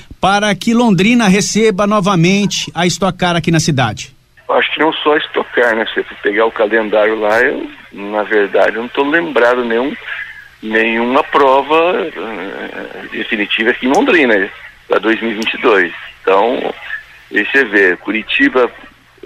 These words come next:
Speaker 2: foi vendido lá o, o autódromo, né? O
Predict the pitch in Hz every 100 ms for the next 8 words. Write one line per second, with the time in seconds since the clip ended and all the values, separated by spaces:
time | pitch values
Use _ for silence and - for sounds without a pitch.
0 | 95 - 110 113 120 107 101 120 117 104
1 | 104 101 95 87 76 62 60 - 98 92
2 | - 110 117 107 - 90 104 113 85